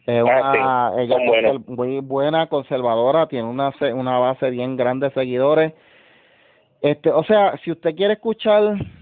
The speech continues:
Speaker 1: contenido con, ¿verdad? Con corte conservador y gente, ¿verdad? Con mente abierta, hay opciones.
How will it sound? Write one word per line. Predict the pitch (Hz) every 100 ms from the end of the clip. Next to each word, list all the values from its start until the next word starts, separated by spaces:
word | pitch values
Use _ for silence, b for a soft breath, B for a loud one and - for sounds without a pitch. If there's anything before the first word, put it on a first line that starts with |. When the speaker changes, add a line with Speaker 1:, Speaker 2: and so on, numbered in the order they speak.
| B B _ _ -
Speaker 1:
contenido | 160 156 165 147 151 180 175 160 143 - _ _ _
con, | - 143 139 135 135 123 123
¿verdad? | 131 127 147 156
Con | 160 135
corte | - 139 135 151
conservador | 156 156 - 151 147 139 139 143 143
y | 135 123 120 120 120 117 117 117 113 117
gente, | 117 120 127 143 139
¿verdad? | 135 127 123 131
Con | 135 120
mente | 120 127 143
abierta, | 139 160 160 135 -
hay | 123 139 156 -
opciones. | 120 - - 113 110 101